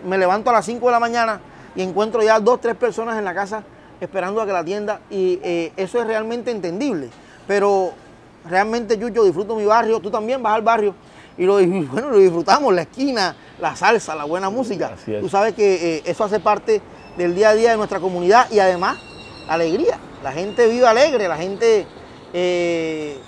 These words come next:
Speaker 1: sufre cuando, cuando alguien fallece, porque entre otras cosas, Jesús, eh, de las cosas más bonitas del barrio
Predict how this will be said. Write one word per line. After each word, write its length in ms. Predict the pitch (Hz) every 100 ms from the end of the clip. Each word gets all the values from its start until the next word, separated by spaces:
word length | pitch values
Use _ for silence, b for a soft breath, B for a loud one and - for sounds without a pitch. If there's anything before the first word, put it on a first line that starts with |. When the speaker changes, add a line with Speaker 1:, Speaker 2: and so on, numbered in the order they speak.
| -
Speaker 1:
sufre 400 | - 285 226 254
cuando, 460 | 196 190 180 170 160
cuando 280 | 180 180 175
alguien 240 | 196 226
fallece, 480 | 202 190 233 214 - - B B
porque 220 | - 190 196
entre 120 | 190
otras 180 | 240 247
cosas, 280 | 254 220
Jesús, 320 | 214 196 233 - - B B B
eh, 180 | 185 185
de 140 | 208
las 100 | 190
cosas 260 | 247 254 247
más 160 | 240
bonitas 340 | 240 240 233 233
del 140 | 214
barrio 360 | 208 190 180